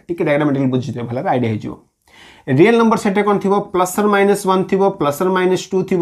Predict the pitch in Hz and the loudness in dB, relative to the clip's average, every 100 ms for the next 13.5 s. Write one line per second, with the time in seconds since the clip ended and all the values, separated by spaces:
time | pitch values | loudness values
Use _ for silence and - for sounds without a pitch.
0 | 180 180 147 180 180 180 180 175 - 180 | -2 -2 -4 -2 0 2 0 -2 -2 -2
1 | 175 185 190 196 240 294 220 - _ _ | -2 0 2 2 2 2 0 -2 _ _
2 | _ _ 160 175 180 190 196 190 233 233 | _ _ 0 2 2 2 2 2 0 2
3 | 226 226 220 226 233 - - - - - | 0 0 0 0 -4 -8 -20 -20 -16 -2
4 | 269 262 285 262 262 262 226 196 135 113 | 0 2 4 4 4 4 4 2 0 -4
5 | 113 - _ 151 180 226 247 - - 202 | -8 -20 _ 0 2 2 -2 -6 -4 -2
6 | 226 233 - 202 208 - 151 156 208 214 | 0 -2 -4 -2 -2 -4 -4 0 2 2
7 | 226 269 165 - - 151 151 175 208 208 | 2 2 2 -2 -8 0 2 4 2 0
8 | 220 214 156 143 175 - 220 208 151 135 | 0 2 2 2 0 0 -4 0 0 0
9 | 160 - 196 196 - 208 233 220 175 208 | -2 -4 -4 -6 -8 -2 0 4 4 4
10 | 220 214 - 208 208 208 202 - _ _ | 2 0 2 2 2 2 -2 -8 _ _
11 | - 131 143 156 165 156 165 165 _ _ | -10 -6 -4 -4 -6 -6 -6 -6 _ _
12 | - - - 151 131 185 190 285 277 262 | -20 -20 -14 -6 0 2 4 4 4 0
13 | 196 165 - 254 247 | -2 -4 0 2 2